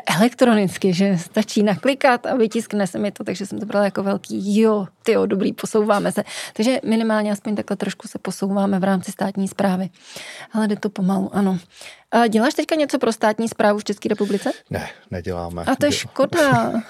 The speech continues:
Speaker 2: <laughs>
Speaker 1: Jak říkáš, ty máš zkušenosti, eh, více než deset let s jednotlivými transformacemi. Na co nejčastěji narážíš? Co je největší kámen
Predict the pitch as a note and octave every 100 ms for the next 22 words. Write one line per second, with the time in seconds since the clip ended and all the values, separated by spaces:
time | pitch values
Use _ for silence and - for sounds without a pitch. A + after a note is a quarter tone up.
0 | - - - - - - - - - -
1 | D#4 G4+ A4 F4 - B3 C4 B3+ G#3 G#3+
2 | A#3 B3+ - A3+ B3 A#3 A3 - A#3+ A#3+
3 | B3 - - - - G3 G3 G3 F#3+ F#3+
4 | F#3+ F3 G3 - B3+ B3+ G#3+ G#3+ - C4+
5 | A3+ G#3 - - - G#3 G#3+ G3+ G3+ G#3
6 | A3+ G#3 G3 F3+ F#3+ F3+ G3 - - -
7 | - - - - - _ _ _ G#3+ A#3
8 | A3+ D#4 D4 A3+ G#3 A#3+ A3 - B3 A#3+
9 | A#3+ A#3 A#3+ B3+ _ _ - G#3 A3 A3+
10 | A3+ F3+ - B3 A#3+ A#3 G#3+ A#3 - B3
11 | A3 A3 A#3+